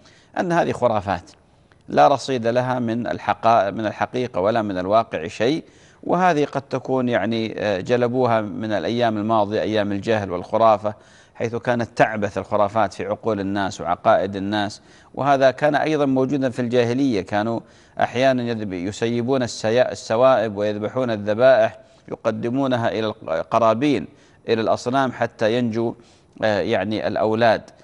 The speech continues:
حينما يموت للإنسان، آه، آه، يعني، أو لا يبقى له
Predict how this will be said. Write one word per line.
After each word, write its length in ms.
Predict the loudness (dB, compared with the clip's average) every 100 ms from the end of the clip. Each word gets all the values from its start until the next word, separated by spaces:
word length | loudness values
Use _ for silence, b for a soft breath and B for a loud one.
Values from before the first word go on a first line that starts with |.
| b b -20
حينما 480 | -8 -6 -2 0 0
يموت 320 | -2 -4 -4
للإنسان، 680 | -4 -4 -6 -2 0 0 -2
آه، 680 | -2 -2 -2 -2 -4 -4 -4
آه، 20 |
يعني، 400 | -4 -2 -2 0
أو 140 | 0 2
لا 140 | 2
يبقى 360 | 2 0 -2 0
له 300 | 0 -2